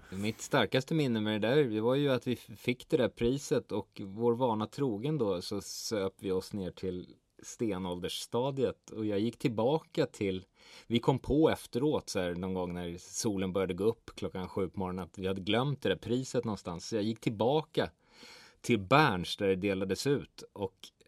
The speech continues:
liksom gick igenom va-, vandrande bland städarna som sopade, gick jag runt med så här synfält på, på liksom en decimeters radie och scannade hela stället. Eh,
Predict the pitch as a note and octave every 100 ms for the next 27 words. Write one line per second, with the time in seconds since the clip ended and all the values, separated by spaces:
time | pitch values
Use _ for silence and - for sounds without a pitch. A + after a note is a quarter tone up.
0 | _ - - A#2 - A#2 A#2 A2+ C3+ A#2
1 | C#3+ D3+ C#3 A2+ A2 G#2+ C#3 - A2 A#2
2 | A#2 B2+ C3+ A2 A2 C#3+ C#3+ C3 A2 A2
3 | G#2 G#2 G2+ - - B2+ G2 F2+ C3+ C#3+
4 | G2+ G#2+ - A#2 - B2 A#2+ A2 G#2+ A#2+
5 | G2 F#2+ F2 G#2 F#2+ F2+ G2+ F2+ - -
6 | - - - B2+ G2+ F#2 - C3+ B2 F#2+
7 | - - G#2 F#2+ F#2+ A1+ - G2 G#2+ G2
8 | F#2+ F2 A2+ F#2+ G2+ F#2 G#2+ - A#2 A2+
9 | B2 - G#2 F#2+ A2 B2 C#3 C3 G#2 E2+
10 | F#2 G2+ F#2+ - - - G#2+ G2+ A#2+ B2
11 | G#2+ F#2 - G2+ G2 G#2+ - - _ _
12 | _ - - - - _ _ G2